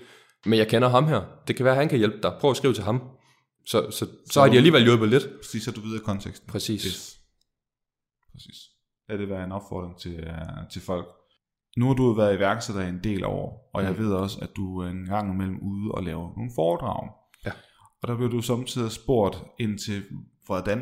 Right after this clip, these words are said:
Speaker 2: er du endt her? Altså,
Speaker 1: Mm.
Speaker 2: hvordan, hvordan kom man så langt? Altså, hvad er du egentlig drevet af som menneske? Hvordan er du formet og så videre?
Speaker 1: Mm.
Speaker 2: Hvis du sådan ser tilbage på din barndom,
Speaker 1: Mm.
Speaker 2: din ungdomsår, også før du fyldte sytten og,
Speaker 1: Ja,
Speaker 2: og alle
Speaker 1: ja.
Speaker 2: de ting der, er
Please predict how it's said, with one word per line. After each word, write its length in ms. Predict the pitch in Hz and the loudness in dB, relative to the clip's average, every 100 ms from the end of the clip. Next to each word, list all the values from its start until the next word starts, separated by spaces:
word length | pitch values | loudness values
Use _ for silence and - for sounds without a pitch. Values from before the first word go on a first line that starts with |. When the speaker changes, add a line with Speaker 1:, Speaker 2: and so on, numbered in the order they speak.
| 131 98 | -6 -12
Speaker 2:
er 40 | |
du 100 | - 117 | -10 -8
endt 200 | 120 95 | -8 -8
her? 300 | 92 - - _ - | -12 -16 -20 _ -18
Altså, 160 | 92 90 - | -16 -10 0
Speaker 1:
Mm. 200 | 113 98 | 2 2
Speaker 2:
hvordan, 400 | 98 110 123 120 | 0 -4 -6 -8
hvordan 280 | 113 131 - | -8 -8 -4
kom 180 | 127 | -2
man 340 | 113 101 95 90 | 0 -2 -4 -6
så 200 | - 151 | -2 -2
langt? 380 | 127 76 - - - - | -2 -6 -10 -14 -14 -12
Altså, 180 | - 95 | -8 -4
hvad 140 | 127 | -2
er 40 | 127 | -2
du 160 | 127 | -2
egentlig 300 | 135 131 110 98 - | -2 -2 -2 -4 -4
drevet 340 | 98 117 101 | -2 -2 -4
af 120 | 90 | -6
som 160 | 90 90 | -6 -6
menneske? 480 | 90 90 110 120 117 | -4 -2 -2 -4 -6
Hvordan 160 | 101 110 | -8 -6
er 40 | |
du 100 | 110 - | -8 -8
formet 400 | 101 98 123 107 | -4 -4 -4 -8
og 80 | 90 | -12
så 80 | - 82 | -14 -12
videre? 200 | 82 92 - | -12 -6 -4
Speaker 1:
Mm. 120 | 107 - - _ - | -4 -6 -20 _ -14
Speaker 2:
Hvis 140 | 113 | -8
du 120 | 190 | -4
sådan 200 | 190 190 | 0 0
ser 160 | - 110 | 0 -2
tilbage 320 | 104 107 98 | -2 0 0
på 80 | 98 | -2
din 300 | 139 202 123 | -2 0 0
barndom, 460 | 85 82 82 73 - _ | -2 -4 -8 -10 -12 _
Speaker 1:
Mm. 240 | 117 123 - | -4 -4 -4
Speaker 2:
din 180 | 165 165 | -6 -2
ungdomsår, 600 | 107 98 95 - 82 - | -2 -2 -6 -8 -12 -8
også 140 | 127 - | -8 -6
før 200 | - 123 | 0 0
du 80 | 95 | 0
fyldte 300 | 90 101 98 | -4 -8 -8
sytten 360 | - 95 76 69 | -6 -6 -6 -8
og, 240 | - - | -8 -2
Speaker 1:
Ja, 80 | 107 | 0
Speaker 2:
og 320 | - - - | 0 -2 -4
alle 120 | 107 95 | -2 -2
Speaker 1:
ja. 40 | |
Speaker 2:
de 40 | 90 | -4
ting 180 | 92 85 | -8 -8
der, 80 | |
er 60 | 78 | -12